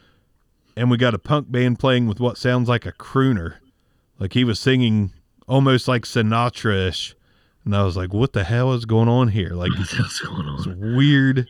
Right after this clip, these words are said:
Speaker 1: weird shit. But, but that album, like, the guitar was on point. Like, there was some really good guitar playing on this album, but it just didn't,
Speaker 2: Hmm.
Speaker 1: it didn't hit me in the same way. I,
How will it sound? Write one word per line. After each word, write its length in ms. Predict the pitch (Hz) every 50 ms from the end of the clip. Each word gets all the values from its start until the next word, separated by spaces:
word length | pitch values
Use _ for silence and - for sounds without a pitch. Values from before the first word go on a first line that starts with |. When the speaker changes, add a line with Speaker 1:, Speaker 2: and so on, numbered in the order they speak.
| _ -
Speaker 1:
weird 540 | - 107 113 123 131 127 127 123 117 110 98
shit. 360 | - - 131 131 123 110 -
But, 300 | - 98 107 101 104 - _ _ _ _ _ _ _ -
but 120 | - 160 196
that 160 | 247 262 233
album, 320 | 175 180 196 214 226 208
like, 240 | 175 151 143 135 147
the 100 | 190 240
guitar 460 | 220 190 175 - 165 180 196 214 233
was 260 | 214 156 127 113 110 - _ -
on 220 | 139 156 165 170
point. 420 | - - 143 143 160 196 208 - -
Like, 240 | 127 123 117 113 -
there 160 | 131 151 175
was 100 | 185 180
some 200 | - 180 160 135 120
really 240 | 120 123 123 120
good 200 | 117 123 127 123
guitar 340 | 120 107 - - 117 123 135
playing 280 | - - 156 143 127 117
on 120 | 107 101
this 180 | 104 98 - -
album, 320 | 101 95 98 95 98 101 95
but 100 | 101 113
it 100 | 117 113
just 220 | 120 120 113 107
didn't, 320 | 110 107 104 101 95 - _ -
Speaker 2:
Hmm. 80 | - 123 - _ -
Speaker 1:
it 100 | 170 156
didn't 200 | 143 131 120 110
hit 160 | 110 113 113 104
me 100 | 101 107
in 80 | 104
the 60 | 101 -
same 300 | - 113 110 110 104 104
way. 300 | 107 117 110 92 87 90
I, 100 | 95